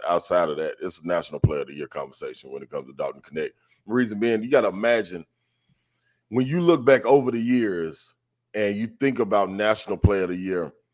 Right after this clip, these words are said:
it's dominant performances, um, with the lights being the brightest when everybody is watching, and he delivers. You think back to Adam Morrison,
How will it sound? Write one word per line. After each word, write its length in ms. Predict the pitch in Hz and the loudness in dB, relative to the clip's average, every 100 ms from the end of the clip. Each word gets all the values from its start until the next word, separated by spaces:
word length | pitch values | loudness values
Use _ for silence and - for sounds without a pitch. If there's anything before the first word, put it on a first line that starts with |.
| _ - | _ -6
it's 200 | 110 101 | -6 -2
dominant 480 | 101 113 123 117 - | 2 4 4 0 -4
performances, 880 | 98 - 107 101 98 - 92 82 - _ _ | -8 -4 -2 -2 -6 -8 -10 -12 -20 _ _
um, 540 | 92 92 90 85 82 80 _ _ 95 95 92 104 | -2 2 2 0 -2 -6 _ _ -20 -20 -18 -4
with 220 | 117 - | -2 -2
the 100 | 98 | -4
lights 420 | 98 110 120 101 | 2 2 2 -4
being 380 | 87 110 107 104 | -8 -6 -4 -4
the 80 | 95 | -2
brightest 760 | 85 107 101 92 87 82 - - - | 4 6 6 2 -4 -8 -12 -18 -8
when 180 | 101 95 | -8 -4
everybody 540 | 113 107 107 98 95 95 | -4 -2 0 2 2 0
is 180 | 87 | -6
watching, 460 | 80 87 78 - - _ _ _ _ _ _ _ _ _ _ | -4 -2 -2 -4 -18 _ _ _ _ _ _ _ _ _ _
and 140 | 95 98 | -6 -2
he 120 | 107 | -4
delivers. 840 | 85 87 87 104 90 71 62 - _ _ _ _ | -2 -4 -2 -2 -2 -6 -16 -20 _ _ _ _
You 100 | 92 | -4
think 240 | 123 127 107 | 0 2 2
back 180 | 110 | 0
to 120 | - 90 | 0 0
Adam 220 | 98 98 | 0 2
Morrison, 600 | 95 92 85 - 64 | 0 0 0 -4 -14